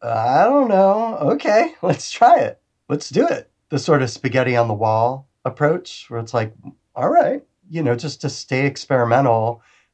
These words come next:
but then to, over time and practice, learn when to kinda cut bait if something isn't working,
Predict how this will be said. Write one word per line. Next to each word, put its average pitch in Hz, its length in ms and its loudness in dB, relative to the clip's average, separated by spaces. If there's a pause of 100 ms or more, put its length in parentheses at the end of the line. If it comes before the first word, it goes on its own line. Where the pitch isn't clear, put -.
(160)
but - 260 -2
then 131 420 0
to, 123 520 -6
over 117 280 -2
time 127 340 -2
and 113 120 -6
practice, 123 580 -2
learn 113 540 -4
when 107 260 -4
to 101 480 -8 (440)
kinda 113 340 -2 (200)
cut 113 240 -6
bait 131 320 -4 (120)
if 113 120 -10
something 110 320 -2
isn't 107 240 -8
working, 160 360 -2